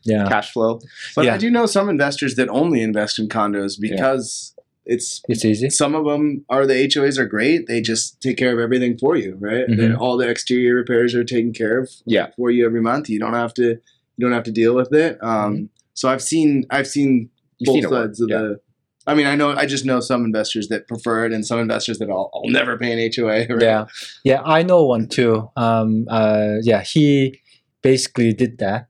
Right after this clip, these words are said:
Speaker 3: Mm-hmm.
Speaker 1: but it's a give and take. So it's kinda like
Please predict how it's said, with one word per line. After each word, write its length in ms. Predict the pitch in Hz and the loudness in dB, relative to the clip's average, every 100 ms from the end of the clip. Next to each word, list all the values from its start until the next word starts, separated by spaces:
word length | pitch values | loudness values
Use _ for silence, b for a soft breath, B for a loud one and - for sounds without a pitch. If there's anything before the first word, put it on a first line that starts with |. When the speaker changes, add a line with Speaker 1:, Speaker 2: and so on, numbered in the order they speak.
| - | -8
Speaker 3:
Mm-hmm. 180 | 123 185 208 B B | -6 -6 -8 B B
Speaker 1:
but 400 | 135 131 127 127 _ - | 2 4 2 -4 _ -2
it's 200 | 147 139 | 0 0
a 60 | |
give 280 | 117 147 131 | 0 0 2
and 160 | 110 95 | 0 0
take. 320 | 107 95 - | -2 -2 -2
So 400 | - 131 123 120 123 | 2 6 6 4 0
it's 140 | - | -4
kinda 200 | - 139 | 0 2
like 180 | 123 | 2